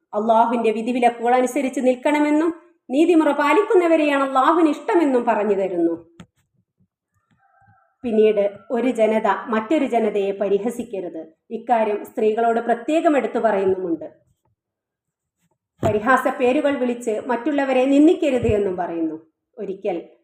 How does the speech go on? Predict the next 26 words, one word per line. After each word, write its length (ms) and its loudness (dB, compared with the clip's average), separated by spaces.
നമ്മുടെ 320 2
ഉമ്മ 420 0
ആയിഷ 300 0
റളിയല്ലാഹു 760 2
അൻഹ 340 0
നബി 100 0
സല്ലല്ലാഹു 560 2
അലൈഹി 200 2
വസല്ലമയുടെ 640 0
പ്രിയ 340 0
പത്നി 500 0
ഹഫ്സ 240 -6
റളിയല്ലാഹു 720 2
അൻഹയെ 580 -4
കുറിയവൾ 400 0
എന്ന 240 -2
ആംഗ്യം 320 0
കാണിക്കുകയുണ്ടായി. 840 -6
അപ്പോൾ 420 -6
നബി 180 -4
സല്ലല്ലാഹു 580 0
അലൈഹി 180 0
വസല്ലമ 460 0
പറഞ്ഞത് 440 2
നാം 200 -4
ഓർക്കണം. 480 -12